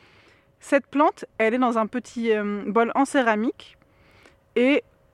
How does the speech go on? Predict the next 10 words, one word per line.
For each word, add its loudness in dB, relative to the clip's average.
aux 2
différentes 2
extrémités 0
de -4
la 4
plante, -2
on 0
perçoit 4
quelques 2
électrodes, 2